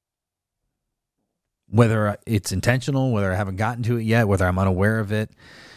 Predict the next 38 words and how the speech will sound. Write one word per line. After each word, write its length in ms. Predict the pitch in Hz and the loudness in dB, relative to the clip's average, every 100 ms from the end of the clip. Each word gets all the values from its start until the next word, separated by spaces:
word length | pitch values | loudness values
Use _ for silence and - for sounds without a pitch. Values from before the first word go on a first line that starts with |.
| - _ - | -20 _ -6
So 140 | 87 | -4
it 60 | 87 | 0
can't 240 | 131 139 | 0 0
be 120 | 120 90 | -2 -2
that, 300 | 82 73 - _ _ _ _ _ _ _ _ | -6 -8 -16 _ _ _ _ _ _ _ _
right? 240 | 92 95 - _ _ _ _ 101 | -8 -6 -8 _ _ _ _ -6
Eh, 300 | 98 101 101 | -4 -2 -2
we 160 | 98 | 2
know 140 | 98 98 | 4 4
that 300 | 92 87 _ - | 4 2 _ -16
Christ 300 | - 95 - | -2 0 0
paid 140 | - 90 | -4 -4
the 60 | |
penalty 340 | - 160 135 107 | 2 2 2 -2
for 160 | - 92 | -4 -4
all 100 | 90 | -6
that 180 | 95 | -8
sin. 180 | - 90 | -4 -2
And 100 | 90 | -2
so 100 | - | -2
if 120 | 90 | -4
you're 220 | 92 92 92 - | -2 -2 -4 -8
a 80 | |
child 380 | - 95 95 87 | -2 0 0 -4
of 80 | 87 | -6
his, 420 | - 87 87 - | -2 0 0 -2
then 520 | - 98 95 90 87 98 | -6 0 0 0 -2 -6
you, 600 | 85 95 92 90 90 - - - - - - _ _ _ _ _ - | -6 -6 -4 -2 -4 -8 -20 -20 -20 -20 -20 _ _ _ _ _ -6
your 80 | |
sins 200 | - 117 | -2 0
are 40 | 90 | 0
forgiven. 420 | 87 92 82 - - _ _ _ | 0 -2 -2 -10 -20 _ _ _
We 140 | 87 107 | -6 -6
don't 60 | |
have 80 | - | -6
to 80 | - | -6
talk 200 | 101 95 | -4 -2
about 400 | 85 98 92 - | 0 0 -2 -4